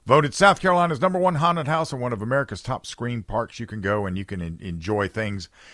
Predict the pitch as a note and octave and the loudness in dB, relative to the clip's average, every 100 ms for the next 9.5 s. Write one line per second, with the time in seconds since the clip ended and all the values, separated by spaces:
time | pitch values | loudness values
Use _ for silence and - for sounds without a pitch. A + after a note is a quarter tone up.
0 | - A2 A#2+ B2 B2 C3 A#2+ A#2 A#2+ G2+ | -6 2 4 6 4 2 0 0 0 0
1 | G2 G2 G#2+ G2 F2 E2+ C#3 C3 A#2+ A#2 | 2 4 2 0 -2 6 6 6 6 4
2 | - F2 - - - D2+ A1+ - C#2 D2 | 0 -8 -8 -12 -8 -8 -10 -14 -16 -16
3 | _ _ - - A#2 G2 G2 F2+ E2 - | _ _ -10 -4 -4 -2 -4 -6 -10 -8
4 | F2 E2 C#2 A1 F2 - - G#2+ G2+ G2 | -6 -6 -8 -12 -14 -6 -4 -4 -4 -4
5 | F#2+ F2 F2+ F#2 - D2+ C#2+ D#2 - - | -2 -2 -2 -4 -6 -10 -10 -10 -12 -16
6 | - _ _ _ _ _ - - D3 C3 | -20 _ _ _ _ _ 2 6 6 2
7 | A2+ - F#2 F#2+ F#2+ C2 - - - - | -2 -6 -4 -2 -4 -6 -14 -18 -18 -10
8 | F2+ E2 C#2+ A1 G1+ F#2 - - F#2+ - | -6 -6 -8 -14 -16 -20 -20 -16 -12 -12
9 | G#1+ F2 - - - | -14 -16 -18 -20 -20